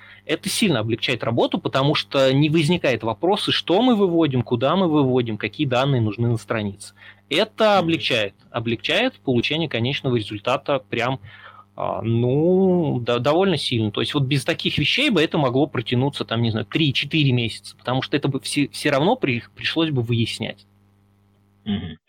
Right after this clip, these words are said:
Speaker 2: Ну вот смотрите, вот щас, э, э, да, да. А, ну, я просто не владел такими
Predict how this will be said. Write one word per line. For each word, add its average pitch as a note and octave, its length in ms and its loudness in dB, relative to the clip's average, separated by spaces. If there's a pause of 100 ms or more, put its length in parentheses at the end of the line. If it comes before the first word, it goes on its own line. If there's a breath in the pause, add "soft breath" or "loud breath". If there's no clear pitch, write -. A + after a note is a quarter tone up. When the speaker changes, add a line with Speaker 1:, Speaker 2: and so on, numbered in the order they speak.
(420 loud breath)
Speaker 2:
Ну D3 100 2
вот D#3+ 120 -2
смотрите, D3 640 0
вот A2 160 -2
щас, B2+ 220 -2 (160)
э, G#2+ 40 -6
э, G#2+ 320 0 (140)
да, G#2 460 0 (100)
да. G#2 340 0 (460 loud breath)
А, G2 180 0
ну, D#3 240 0 (120)
я C#3+ 180 2
просто D3 240 -2
не D3 180 2
владел D#3 320 4
такими B2 240 -2